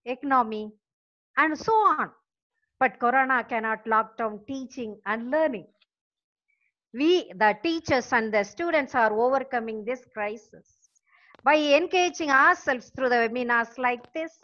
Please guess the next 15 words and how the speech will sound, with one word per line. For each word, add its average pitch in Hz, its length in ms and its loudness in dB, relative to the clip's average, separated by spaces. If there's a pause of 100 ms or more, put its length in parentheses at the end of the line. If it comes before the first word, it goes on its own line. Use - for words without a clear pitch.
(640)
online 269 520 4
classes, 254 500 0
et 277 160 -4
cetera, 196 420 -10 (400)
by 220 160 -4
facing 220 560 -8 (520)
our 254 180 4
challenges 277 640 0 (140)
and 220 240 -8
overcome 202 640 -4
them. 143 120 -20 (1400)
We 311 240 2
grow 403 240 6
longer, 269 560 2 (440)
wiser, 269 560 0